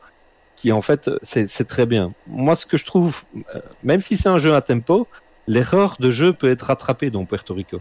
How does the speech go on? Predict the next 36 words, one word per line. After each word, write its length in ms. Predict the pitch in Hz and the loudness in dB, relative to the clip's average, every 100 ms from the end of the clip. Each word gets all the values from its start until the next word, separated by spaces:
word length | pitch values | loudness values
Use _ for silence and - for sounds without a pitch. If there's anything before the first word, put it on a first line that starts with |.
| - _ - | -14 _ -4
C'est-à-dire 320 | 107 107 120 | -4 -2 -4
qu'on 120 | 131 | -4
peut 160 | 107 147 | -2 -2
faire 200 | - 120 | 0 0
des 100 | 123 | -2
bons 220 | 120 135 | -2 -4
coups 260 | 131 - 190 | -4 -6 -6
qui 100 | - | -8
vont 160 | 120 113 | -4 -2
nous, 280 | 117 131 131 - - _ | 0 0 -4 -10 -20 _
nous 120 | 123 | -2
remettre 280 | 117 143 156 | 0 2 0
devant. 340 | 131 135 123 92 _ _ - | 0 -2 0 -4 _ _ -10
Nous... 540 | 113 113 123 123 107 - - _ _ - - | -6 -4 -4 -6 -8 -12 -18 _ _ -10 -2
donc, 160 | 110 104 101 | -2 0 2
euh... 240 | 98 95 92 - _ _ _ _ _ _ | 2 2 -2 -14 _ _ _ _ _ _
Euh, 460 | 117 110 113 110 117 - | 2 4 6 4 2 0
par 140 | 151 147 | -4 0
contre, 220 | 175 160 | 0 0
sur 140 | 131 | -2
Board 320 | 120 131 151 139 | -2 0 0 2
Game 200 | 143 131 | 0 2
Arena, 440 | 120 127 143 220 | 0 2 0 0
et 120 | - 110 | -2 -4
c'est 140 | - 117 | -4 -4
peut-être, 320 | 143 131 117 | -2 -2 0
euh, 680 | 104 101 98 95 92 - - - - _ _ _ _ _ 55 | 2 2 2 -2 -4 -8 -10 -16 -20 _ _ _ _ _ -12
euh, 100 | 50 - - - - | -12 -12 -16 -16 -12
la 80 | - | -6
ra-, 500 | 92 98 95 104 95 95 | -4 -2 -4 -8 -10 -6
raison 300 | 104 120 113 | -4 -2 -2
que 300 | - 101 95 104 - - - | -2 -4 -6 -10 -20 -14 -2
Grumpy, 500 | 107 104 - 110 104 | -2 -2 0 2 2
euh, 240 | 87 87 | 2 0
n'aime 240 | 98 101 98 | -2 -2 2
pas, 260 | 165 214 | 2 2